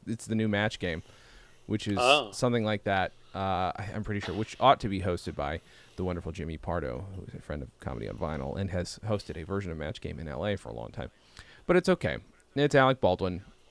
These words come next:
Speaker 1: and he's fine, and I, I enjoy Alec Baldwin. But it is weird that he's now that, that guy.
Speaker 2: Yeah.
Speaker 1: And at least it's not Tracy Morgan. And by the way, I love Tracy Morgan, but <laughs> he, I don't think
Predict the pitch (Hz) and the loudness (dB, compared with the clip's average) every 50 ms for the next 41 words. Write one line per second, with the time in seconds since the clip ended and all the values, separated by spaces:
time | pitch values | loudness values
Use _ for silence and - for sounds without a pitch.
0 | _ - - 87 85 82 82 85 - - - 107 98 95 - - - 50 - 52 | _ -6 -4 -4 -4 -4 -4 -6 -8 -8 -6 -4 -4 -4 -4 -6 -8 -8 -10 -12
1 | - - - 87 69 69 71 - - - 78 60 62 62 57 52 50 50 50 - | -12 -10 -8 -6 -6 -6 -6 -6 -6 -8 -8 -8 -6 -6 -6 -6 -6 -6 -8 -10
2 | - - - - - - - 92 - - 98 113 110 113 113 104 104 104 113 107 | -10 -8 -8 -8 -8 -8 -12 -8 -4 0 0 2 2 2 0 0 0 0 2 2
3 | 95 87 87 85 - 104 101 92 101 101 95 92 90 87 87 95 - - _ - | 0 0 -2 -4 -4 -4 -4 -2 -2 0 0 0 0 0 -2 -4 -8 -12 _ -12
4 | - 71 62 64 - - - _ _ _ _ _ _ _ _ _ _ _ _ _ | -8 -6 -6 -6 -6 -10 -16 _ _ _ _ _ _ _ _ _ _ _ _ _
5 | - - 92 78 - - - - - - _ _ _ _ _ _ _ _ _ _ | -8 -8 -8 -8 -8 -10 -12 -14 -14 -16 _ _ _ _ _ _ _ _ _ _
6 | _ _ _ _ _ _ _ _ _ _ _ _ _ _ - - 165 147 120 107 | _ _ _ _ _ _ _ _ _ _ _ _ _ _ 0 4 6 6 6 6
7 | 107 - - - _ _ _ _ - 123 117 117 123 117 - - - 117 107 - | 0 -6 -12 -20 _ _ _ _ -2 0 2 2 2 2 0 -2 0 2 2 2
8 | - 107 101 - 104 95 95 95 90 92 80 - 120 117 110 117 104 90 92 95 | 2 0 0 0 0 -2 -2 -2 -2 -4 -2 0 2 4 4 4 4 4 2 0
9 | 87 82 - - - 110 107 101 104 104 98 87 - - 110 98 - - 101 107 | 0 -2 -2 2 2 4 4 4 4 2 2 0 0 0 -2 0 0 0 0 2
10 | 104 92 85 90 90 82 95 - - 127 113 151 165 151 - - - 147 147 - | 2 2 0 -2 -2 -2 -2 0 0 2 4 6 4 4 4 2 0 2 4 6
11 | - 151 139 - - - - 143 143 131 | 6 4 4 0 -4 -6 -2 0 0 0